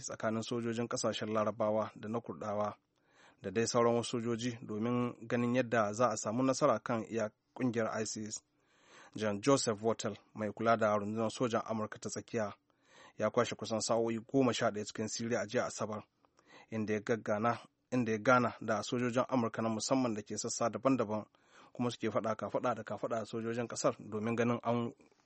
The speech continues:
run-, gur-, runguza, gurgunta ƙungiyar ta isis. Manema labarai na tare da General Votel a cikin tawagarsa, amma fa ba a amince musu su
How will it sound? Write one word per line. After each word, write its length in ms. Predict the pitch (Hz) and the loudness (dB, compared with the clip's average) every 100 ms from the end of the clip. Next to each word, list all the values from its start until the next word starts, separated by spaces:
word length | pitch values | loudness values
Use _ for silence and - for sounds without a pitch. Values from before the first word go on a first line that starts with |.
| - | -8
run-, 280 | 120 139 131 _ 127 | -2 0 -2 _ -16
gur-, 320 | 120 139 - | -4 -4 -2
runguza, 480 | 127 143 147 127 113 - _ _ - - - - | 0 2 2 0 -4 -6 _ _ -20 -20 -16 0
gurgunta 520 | 131 151 123 107 143 - | 4 6 4 6 6 6
ƙungiyar 340 | 156 127 117 | 4 4 2
ta 180 | 110 107 | 0 0
isis. 340 | 107 110 95 - _ _ _ _ _ _ _ - - - | 0 -4 -6 -10 _ _ _ _ _ _ _ -18 -18 0
Manema 340 | 180 240 226 202 | 6 8 10 12
labarai 460 | 196 131 120 170 - _ _ _ 143 | 12 12 10 8 4 _ _ _ 4
na 200 | 147 127 | 6 8
tare 240 | 131 185 | 6 6
da 220 | 190 139 | 10 10
General 240 | 113 151 117 | 10 6 6
Votel 360 | 120 123 123 95 | 4 4 2 -2
a 60 | |
cikin 320 | - - 160 | 0 6 6
tawagarsa, 540 | 156 117 113 104 107 101 - | 6 2 2 -2 -4 -8 -2
amma 280 | 117 135 139 | 2 4 4
fa 200 | 143 135 | 4 2
ba 140 | 113 | 2
a 80 | 156 | 2
amince 260 | 170 120 127 | 2 2 0
musu 320 | 127 - 110 - | -2 -2 -6 -8
su 340 | - 110 107 | -8 -6 -6